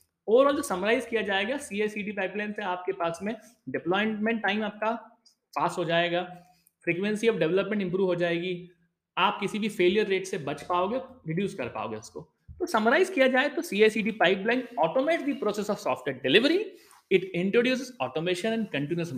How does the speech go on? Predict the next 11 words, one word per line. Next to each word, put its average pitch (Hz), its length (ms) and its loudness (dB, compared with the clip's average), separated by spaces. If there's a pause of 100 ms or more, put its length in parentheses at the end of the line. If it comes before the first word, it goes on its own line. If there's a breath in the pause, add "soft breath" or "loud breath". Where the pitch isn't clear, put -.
monitoring 180 460 2
throughout 214 640 6
the 196 160 6
life 135 260 4
cycle 135 320 -2
of 165 100 -4
software 135 480 -4 (120)
product। 370 420 2 (520 soft breath)
Continuous 262 320 2
delivery 254 380 6
is 240 80 0